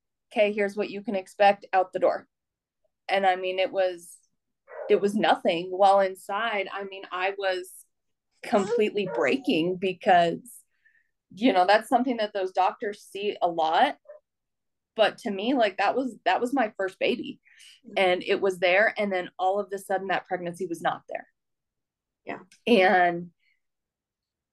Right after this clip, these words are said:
Speaker 1: that's something that doesn't get talked about a lot, like you said, whether it's out and about in society or even in the healthcare field, because I,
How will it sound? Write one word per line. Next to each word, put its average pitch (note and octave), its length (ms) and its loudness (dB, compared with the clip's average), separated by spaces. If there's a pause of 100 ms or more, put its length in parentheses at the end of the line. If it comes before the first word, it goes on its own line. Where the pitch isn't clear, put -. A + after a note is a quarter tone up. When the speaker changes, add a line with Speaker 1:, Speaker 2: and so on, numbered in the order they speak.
(180)
Speaker 1:
that's A3 280 0
something B3 360 2
that G#3 120 2
doesn't F#3+ 300 0
get - 200 -4
talked F3+ 260 -4
about F3 420 0
a D#3+ 80 -8
lot, F#3+ 380 2 (200)
like E3+ 200 -4
you F3+ 100 -12
said, G#3+ 260 -2
whether F3 280 2
it's E3+ 260 -2 (560)
out F3+ 140 -6
and F3+ 100 -10
about F3+ 280 0
in F3+ 60 -18
society F#3+ 640 -2 (100)
or G3 280 6
even F#3+ 460 -4
in F#3+ 520 -2 (640)
the G#3 60 2
healthcare G3+ 500 2
field, E3 360 -2
because F#3+ 680 0 (960)
I, - 200 -2